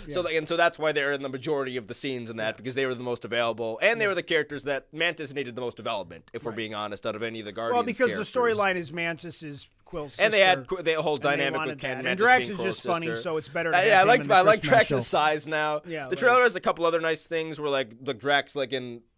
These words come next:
Speaker 1: Quill back to back, like,
Speaker 2: Right.
Speaker 1: shooting guns, and then Drax has, like, like, different branches and, like, eight <laughs> guns, like,
Speaker 2: Right. Oh,
Speaker 1: pulling
Speaker 2: no,
Speaker 1: a General
Speaker 2: Groot.
Speaker 1: Grievous.
Speaker 2: No,
Speaker 1: No, no, then there's
Speaker 2: no,
Speaker 1: a
Speaker 2: when
Speaker 1: different one where
Speaker 2: Groot
Speaker 1: Groot,
Speaker 2: has, like, the
Speaker 1: then there's a different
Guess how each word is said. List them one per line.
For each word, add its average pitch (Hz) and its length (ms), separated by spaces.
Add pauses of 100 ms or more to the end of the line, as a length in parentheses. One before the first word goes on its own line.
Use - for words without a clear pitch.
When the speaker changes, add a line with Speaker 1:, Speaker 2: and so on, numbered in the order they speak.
(120)
Speaker 1:
Quill 156 160
back 139 240
to 143 100
back, 131 380
like, 127 120
Speaker 2:
Right. 139 100
Speaker 1:
shooting 135 400
guns, 131 260
and 131 80
then 127 100
Drax 139 300
has, 131 140
like, 127 100 (460)
like, 127 200
different 123 280
branches 127 560
and, 120 100
like, 117 140
eight 117 180 (260)
<laughs> - 220
guns, 185 220
like, 139 100
Speaker 2:
Right. 135 200 (180)
Oh, 170 100
Speaker 1:
pulling 170 140
Speaker 2:
no, 147 60
Speaker 1:
a 143 40
General 165 300
Speaker 2:
Groot. 139 80 (100)
Speaker 1:
Grievous. 147 340 (200)
Speaker 2:
No, 180 180
Speaker 1:
No, 254 60
no, 247 60
then 233 140
there's 254 120
Speaker 2:
no, 180 60
Speaker 1:
a - 20
Speaker 2:
when 180 140
Speaker 1:
different 254 160
one 220 120
where 233 120
Speaker 2:
Groot 294 120
Speaker 1:
Groot, 226 140
Speaker 2:
has, 190 180
like, 185 220
the 175 60
Speaker 1:
then 208 180
there's 185 160
a 226 40
different 185 140